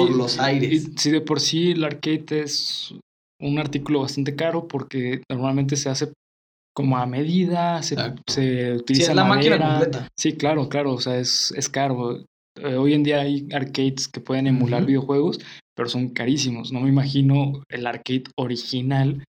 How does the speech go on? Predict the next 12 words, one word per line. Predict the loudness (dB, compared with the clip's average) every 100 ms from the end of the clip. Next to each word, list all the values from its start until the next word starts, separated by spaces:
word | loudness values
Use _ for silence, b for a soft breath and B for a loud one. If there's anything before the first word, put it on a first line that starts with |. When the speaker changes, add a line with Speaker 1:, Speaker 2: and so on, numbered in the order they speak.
| -16
Speaker 2:
Exacto. | -12 -4 -2 -2
Speaker 1:
de | 0
un | 2 2
juego | 0 0 2 2
famoso. | 0 -2 0 0 -2 -12 _
Speaker 2:
Exacto, | -4 0 0 0
porque | 0 -2 2
hoy | 4 4
en |
día, | 2 2
bueno, | 2 -2
entendemos | -4 -4 -4 -2 -2 -4